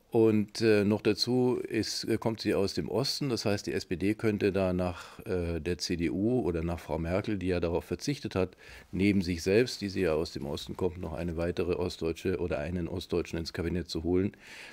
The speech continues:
Da könnte die S P D ein Signal setzen mit Frau Giffey und übrigens auch ein Signal der Verjüngung, denn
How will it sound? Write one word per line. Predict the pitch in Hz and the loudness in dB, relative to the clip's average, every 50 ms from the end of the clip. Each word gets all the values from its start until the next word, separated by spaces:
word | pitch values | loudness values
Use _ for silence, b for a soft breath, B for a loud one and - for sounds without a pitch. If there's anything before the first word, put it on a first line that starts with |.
| - | -4
Da | - 95 | -4 2
könnte | - 120 117 117 123 | 4 6 6 6 6
die | 104 113 101 | 6 6 6
S | 104 104 - | 4 4 2
P | - 98 | 0 2
D | 92 101 101 80 | 4 4 4 4
ein | 92 98 90 | 4 2 0
Signal | 87 95 92 92 87 85 85 87 87 | 0 0 0 0 2 2 2 0 2
setzen | - 101 110 - - - 127 117 | 2 2 2 2 0 -2 -2 -2
mit | 107 104 - | 0 -2 -2
Frau | - - 95 92 | -2 -2 -2 -2
Giffey | 92 101 95 - - 95 92 90 82 - | -2 -4 -4 -2 0 0 2 2 0 0
und | 101 113 101 101 | 0 0 0 2
übrigens | 90 92 98 101 95 87 80 | 2 2 2 2 2 0 0
auch | 76 92 87 | 0 0 0
ein | 90 87 82 | 0 -2 -4
Signal | - 85 87 87 87 87 | -4 -4 -4 -2 -2 -2
der | 82 87 | -2 -2
Verjüngung, | - - 90 85 85 92 101 104 104 92 | -2 -2 -2 0 0 2 2 2 2 2
denn | 85 85 87 82 | 0 0 0 -2